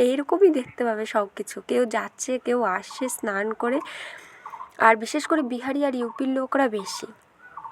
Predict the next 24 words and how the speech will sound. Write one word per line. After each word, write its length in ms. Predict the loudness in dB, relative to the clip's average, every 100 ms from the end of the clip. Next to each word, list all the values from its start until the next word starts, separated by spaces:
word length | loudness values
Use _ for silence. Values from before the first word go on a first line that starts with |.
| -16 -18 -20 -20 -20 -18 -16 2
আর 140 | 4 4
এখানে 240 | 2 -2 0 0
দেখো, 200 | 0 -2 -2
আমরা 160 | -2 -6
একটু 120 | -4 -4
খেতে 240 | -2 0 0
বসে 200 | 0 -6 -4
পড়েছি, 260 | -4 -4 -4 0
কারণ 180 | 0 0 -2
আমরা 160 | -4 -4
সকাল 220 | -6 -4 -8 -6
থেকে 140 | -8 -6
কিছুই 280 | -8 -4 -4 0
খাওয়া 220 | 2 4 2
হয়নি। 320 | -2 -4 -6 -8 -12 -14 -12 -10 2
হেঁটে 240 | 2 4 4
হেঁটে 180 | 2 2 0
আমাদের 240 | 0 -4 -2
প্রচণ্ড 440 | -2 -2 -2 0 0 2
পরিমাণে 400 | 0 0 -2 -4 0
কষ্ট 300 | 0 0 -2 0
হয়ে 240 | 2 2 2
গেছে। 340 | 0 -2 -6 -4 -6 -12 -14 -16 2
আর 140 | 6